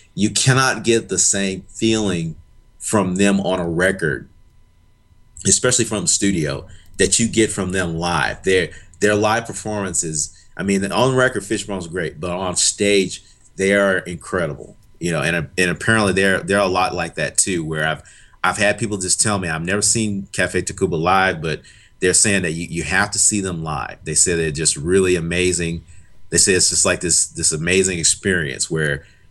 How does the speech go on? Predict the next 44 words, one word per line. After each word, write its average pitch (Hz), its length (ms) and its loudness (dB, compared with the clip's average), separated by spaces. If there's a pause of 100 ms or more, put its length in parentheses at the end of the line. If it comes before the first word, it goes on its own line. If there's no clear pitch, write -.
(100)
you 80 120 -2
know, 78 100 0
they, 73 320 0 (760)
they 85 100 2
have 80 200 2
so 104 200 4
much 98 260 0
energy 92 640 0
and, 73 260 -4
and, 71 400 -4 (420)
and 69 520 -4 (560)
power 95 360 2
on 82 160 0
stage. 85 600 2 (380)
And 98 140 0
that, 107 220 2
and 107 100 0
that's 123 200 0
one 117 140 0
of 110 60 0
those 101 140 0
things 101 280 -4
that, 85 260 -4
that 82 280 -4
kind 101 240 0
of, 85 220 -4
you 95 160 -6
know, 87 80 -2
made 87 180 0
me 82 60 -2
think 82 240 -2
about 76 240 -2
Fishbone. 76 460 -2
They, 80 280 0 (280)
they're 120 160 4
not 113 260 0
just 95 240 -2
one 95 280 -6
thing. 82 320 -4
I 82 40 -4
mean, 82 180 -4
people 120 240 -2
try 101 260 2
to, 80 180 -4